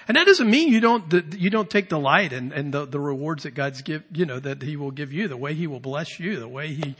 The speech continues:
will, uh, uh, uh, honor you. "Well done, good and faithful servant." But it'll delight you even more to see that person, like those ladies that were sitting there in their tennis clothes, eating their bagels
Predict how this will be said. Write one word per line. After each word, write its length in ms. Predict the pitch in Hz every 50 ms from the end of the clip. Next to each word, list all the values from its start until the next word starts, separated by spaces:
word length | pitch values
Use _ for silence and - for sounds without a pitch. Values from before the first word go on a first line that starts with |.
| - - - - _ _
will, 380 | 147 143 139 139 135 127 151 -
uh, 260 | - 139 135 123 135 139 _ _ _ _ _
uh, 40 | 135
uh, 380 | 135 131 - - 147 131 135 120
honor 320 | 120 135 151 180 175 156 143
you. 200 | 143 180 190 151
"Well 220 | 127 135 147 156
done, 300 | 143 143 160 165 160 151
good 220 | 135 139 143 151 147
and 140 | 139 127
faithful 360 | - 160 139 135 - - 139 110
servant." 500 | - - 180 202 226 185 151 127 - 131
But 140 | 156 151
it'll 180 | 165 175 175 170
delight 440 | 156 170 170 170 185 190 220 220 202
you 100 | 208 214
even 280 | 208 202 185 180 165
more 220 | 165 185 226 262 233
to 100 | 170 135
see 380 | - - - 180 180 170 151 - - - - _ _
that 260 | - 160 185 - -
person, 500 | - 202 208 190 - - 180 143 151 175
like 220 | 151 139 151 147 -
those 240 | 175 180 180 175
ladies 480 | 170 185 202 190 175 156 147 139 135 -
that 120 | 165 151
were 100 | - 143
sitting 360 | - - - 196 180 180 175 160
there 220 | 160 165 160 160
in 80 | 151 147
their 120 | 135 131
tennis 360 | 123 - 208 208 196 175 -
clothes, 440 | - - - 156 139 135 135 135 139
eating 240 | 151 156 165 165 156
their 140 | 139 139 135
bagels 640 | 139 160 160 160 165 165 156 147 147 135 127 -